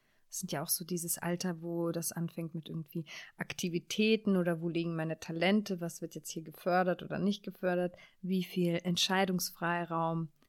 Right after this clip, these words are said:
ähm, überlasse ich meinem Kind in diesen Aspekten, in seiner eigenen Kreativität, in seinem eigenen Ausdruck?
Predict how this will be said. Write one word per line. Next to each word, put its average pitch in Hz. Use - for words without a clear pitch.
ähm, 160
überlasse 175
ich 175
meinem 170
Kind 185
in 180
diesen 220
Aspekten, -
in 156
seiner 160
eigenen 165
Kreativität, 175
in 165
seinem 160
eigenen 165
Ausdruck? 190